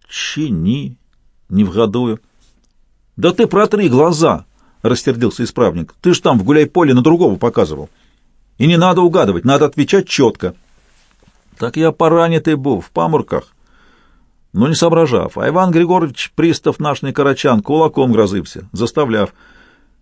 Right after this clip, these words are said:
Вы ж знаете, як ен, Иван Григорьевич, круте. Языком не люблять, а все больше кулаком». «Ну-ну, вглядись еще повнимательнее, вспомни», — прервал Гната исправник, беспокойно поглядывая на следователя.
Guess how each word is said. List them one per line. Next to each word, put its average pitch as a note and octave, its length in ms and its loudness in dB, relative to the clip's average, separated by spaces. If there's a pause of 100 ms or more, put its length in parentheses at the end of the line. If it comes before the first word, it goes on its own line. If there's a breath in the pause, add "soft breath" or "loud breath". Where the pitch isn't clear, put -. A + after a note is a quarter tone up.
(120)
Вы D3+ 140 -6
ж C#3 40 -6
знаете, D#3 380 0
як G#2+ 200 0
ен, D#2+ 280 -6 (160)
Иван F#2+ 260 -2
Григорьевич, F2+ 500 -4
круте. - 380 -4 (240)
Языком C#3+ 560 -2
не D#3+ 80 -2
люблять, D3+ 420 0
а B2 220 0
все G#3 300 -2
больше G3 340 -2
кулаком». F#3 560 -2 (500)
«Ну-ну, C3 460 2
вглядись B2+ 500 -2
еще A#2 240 -4
повнимательнее, A#2 920 -2
вспомни», — A2+ 720 0 (840 soft breath)
прервал A2+ 400 2
Гната G2+ 440 0
исправник, B2+ 600 -2 (260 loud breath)
беспокойно G2 540 -2
поглядывая F#2 560 0
на F#2+ 100 -2
следователя. E2 600 -8